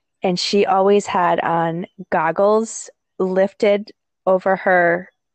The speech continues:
um, habit. <laughs> So she looked like she was about to go scuba diving. <laughs> It was, it was so funny. She was a character, but,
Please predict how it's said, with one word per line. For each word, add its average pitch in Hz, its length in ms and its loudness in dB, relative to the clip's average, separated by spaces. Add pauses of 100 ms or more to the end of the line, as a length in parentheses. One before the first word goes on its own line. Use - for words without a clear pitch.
(680)
um, 165 380 -6 (560)
habit. 254 600 0
<laughs> - 40 -20 (380)
So - 340 -4
she 277 240 -4
looked 220 280 0
like 233 160 0
she - 180 -2
was 262 180 0
about 240 280 0
to 359 80 0
go 240 160 2
scuba - 440 -2
diving. 240 540 0 (200)
<laughs> - 200 -20
It - 160 -2
was, - 280 -4
it 466 560 -10 (100)
was 311 200 2
so 233 300 2
funny. 185 340 -2
She 220 220 -4
was 220 220 0
a 240 60 -6
character, 196 600 0
but, 170 140 0